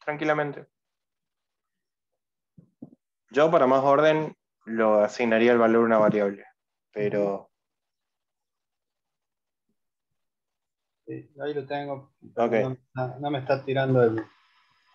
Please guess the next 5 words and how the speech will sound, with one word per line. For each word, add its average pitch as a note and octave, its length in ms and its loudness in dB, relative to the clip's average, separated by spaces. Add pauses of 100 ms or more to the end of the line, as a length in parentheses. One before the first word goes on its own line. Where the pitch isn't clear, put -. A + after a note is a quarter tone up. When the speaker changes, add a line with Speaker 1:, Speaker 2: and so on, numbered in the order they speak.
(440)
Speaker 2:
el A#2 120 -4
evento. A2+ 500 -2 (100)
Ya, A#2+ 600 -8
ya. - 0 - (680)
Speaker 1:
Ok. C#3 160 0